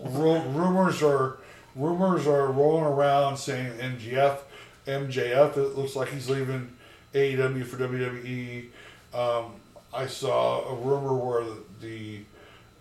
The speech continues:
Young Bucks were possibly, were possibly looking to do Cody Rhodes and come on over to W W E.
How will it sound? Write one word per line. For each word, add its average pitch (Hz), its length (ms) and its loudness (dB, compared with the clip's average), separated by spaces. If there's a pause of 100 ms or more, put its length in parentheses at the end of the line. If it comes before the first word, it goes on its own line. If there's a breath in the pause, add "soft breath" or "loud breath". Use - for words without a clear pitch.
Young 135 320 -4
Bucks 139 380 0
were - 140 2
possibly, 127 800 -2
were 127 400 -4 (300)
possibly 123 420 -2
looking 123 320 -10
to 117 200 -12 (560 loud breath)
do 131 200 -4
Cody 127 300 0
Rhodes 123 420 -2
and 101 100 -14
come 127 160 -8
on 123 160 -2
over 120 380 -4
to 113 60 -10
W 123 280 -4
W 123 160 -10
E. 120 400 -12